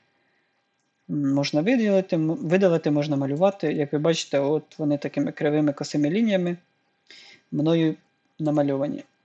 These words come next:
І он там ще на уголках. Тут треба було, я ж кажу, більше, все ж таки. Ось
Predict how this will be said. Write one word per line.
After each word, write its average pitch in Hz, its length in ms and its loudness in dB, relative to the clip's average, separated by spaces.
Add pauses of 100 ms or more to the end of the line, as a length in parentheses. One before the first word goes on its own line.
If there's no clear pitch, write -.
І 180 160 -4
он 156 200 -2
там 165 420 -10
ще - 320 -10 (260)
на 160 160 -2
уголках. 156 600 -6 (340)
Тут 175 240 -10
треба 156 240 2
було, 147 160 2
я 143 60 2
ж - 100 -6
кажу, 147 200 -4
більше, 220 500 -6 (260)
все - 160 -12
ж - 140 -12
таки. 185 280 -12 (1900)
Ось - 260 -16